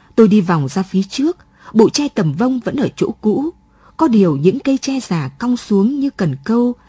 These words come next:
lá mỏng mảnh hiu hắt vàng. Vài cây con mới nhú lên khỏi mặt đất, non nhớt. Tôi vịn vào một cây tre già, ngó về phía nhà dì Sáu xa tít bên kia cánh đồng.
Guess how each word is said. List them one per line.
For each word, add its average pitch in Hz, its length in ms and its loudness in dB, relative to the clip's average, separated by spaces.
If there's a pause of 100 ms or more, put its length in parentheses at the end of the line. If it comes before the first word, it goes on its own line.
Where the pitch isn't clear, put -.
(220)
lá 190 320 2
mỏng 196 400 0
mảnh 131 300 -4 (120)
hiu 254 160 0
hắt - 300 -10
vàng. 143 260 -4 (1160)
Vài 156 440 -2
cây 202 240 4
con 196 340 4
mới 180 220 4
nhú 208 220 4
lên 240 200 2
khỏi 160 160 -2
mặt 147 280 -4
đất, 233 180 -2 (340)
non 190 480 2
nhớt. 254 260 0 (1040)
Tôi 185 520 6
vịn 185 240 2
vào 160 140 -2
một 143 240 -4
cây 247 140 2
tre 233 240 -2
già, 151 460 -4 (220)
ngó 196 340 2
về 170 100 4
phía 202 160 0
nhà 233 240 0
dì 165 160 2
Sáu 170 360 -4
xa 247 260 -6 (120)
tít 302 320 0
bên 254 200 0
kia 269 120 -2
cánh 214 260 -2
đồng. 151 300 -2